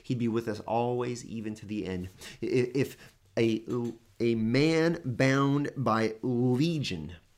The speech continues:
by countless demons, cannot stand before Jesus and not tremble, if these demons, if they, if they flee at his words, listen, this changes the game for us when we face whatever situations we're going through,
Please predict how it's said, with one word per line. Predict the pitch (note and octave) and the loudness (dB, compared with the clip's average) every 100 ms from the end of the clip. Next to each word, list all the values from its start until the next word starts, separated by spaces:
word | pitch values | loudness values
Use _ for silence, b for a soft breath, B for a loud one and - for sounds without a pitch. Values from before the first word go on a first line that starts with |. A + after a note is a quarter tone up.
| - | -6
by | B2 A#2 G#2+ - - - | 0 0 0 -8 -12 -2
countless | F#3+ E3 C3 G2 | 0 0 -2 -2
demons, | G#2 G2+ F2+ F2+ - B B B B | -4 -2 -4 -6 -10 B B B B
cannot | D3 C3+ C3 C#3+ - - - | 2 4 6 4 2 0 2
stand | - - D#3+ E3+ E3 | 4 4 2 2 0
before | E3 - D3+ | -2 2 2
Jesus | C3+ A#2+ A2+ A2+ | 2 0 -2 -2
and | A#2+ | 0
not | A2 G#2 - | 0 0 -2
tremble, | - C3 G#2+ G#2 | -2 -2 0 -2
if | D3+ | -2
these | D3 | -2
demons, | A#2 B2+ C#3+ B2+ - B B | 0 0 0 0 -4 B B
if | B2 | -2
they, | C#3+ C#3 C3 B | 2 2 2 B
if | B2 C#3+ | -4 2
they | D3 D3 - - | 2 2 -6 -16
flee | - - D#3 E3+ G#3+ E3+ B2+ | -12 -2 0 2 4 2 2
at | - | 0
his | B2+ B2 | 0 -2
words, | A2+ A#2 A#2 A2 G2 | 0 0 2 0 -2
listen, | B2+ - F#2 F#2 _ _ _ _ _ _ - - | -2 -2 -6 -8 _ _ _ _ _ _ -20 -18
this | - F#2 F#2 C#3+ - | -12 -10 -6 -6 -6
changes | - B2+ A#2+ G2+ E2+ | -6 -4 -4 -6 -8
the | F#2 | -6
game | G2+ F#2 | -4 -6
for | - G2 | -6 -4
us | F2+ - | -4 -6
when | F#2 | -6
we | F#2+ | -6
face | - F2+ - | -6 -8 -8
whatever | F#2 F#2 G#2 | -8 -6 -6
situations | - - F#2 F#2 G2 F#2 | -8 -8 -4 -4 -4 -8
we're | F2 | -10
going | E2 E2 F2 | -10 -10 -12
through, | - F2+ | -10 -12